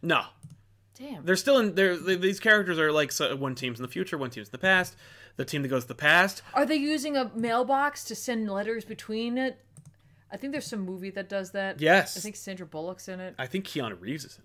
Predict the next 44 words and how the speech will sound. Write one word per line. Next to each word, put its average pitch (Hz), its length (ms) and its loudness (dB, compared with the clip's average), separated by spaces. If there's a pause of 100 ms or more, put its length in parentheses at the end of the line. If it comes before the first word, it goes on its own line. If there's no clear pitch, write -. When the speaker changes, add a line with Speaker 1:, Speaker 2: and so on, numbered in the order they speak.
Speaker 1:
it. 196 100 -12
Speaker 2:
Yeah. 180 320 -6
Speaker 1:
I 131 40 -12
think 180 100 -2
it's - 100 -8
called 110 180 -6
The 92 40 -14
Lake 101 260 -10
House - 280 -14
or 202 40 -6
Speaker 2:
I 226 40 -4
never 240 240 -4
Speaker 1:
something. 147 540 -10 (460)
Speaker 2:
saw 208 120 -2
it. - 120 -6
Speaker 1:
Either 185 220 6
way, 120 300 0 (360)
Speaker 2:
<laughs> - 340 -18
Speaker 1:
pass. - 640 -8
Uh, 127 440 4 (1080)
yeah, 202 520 6
um, 180 420 0 (260)
th-, 156 260 -4
this 202 180 4
is 202 140 0
a, 165 500 4
th-, 139 480 -12
this 165 240 -4
is 160 160 -4
doing 151 240 -2
a 147 60 -4
lot 151 120 4
of 139 80 -4
things, 175 420 -2
and 139 80 -6
there's 123 120 -6
a 123 40 -4
lot 123 120 0
of 120 80 -6
things 120 200 -6
going 107 240 -8
on, 151 500 2
and, 110 320 -8
uh, 104 300 -6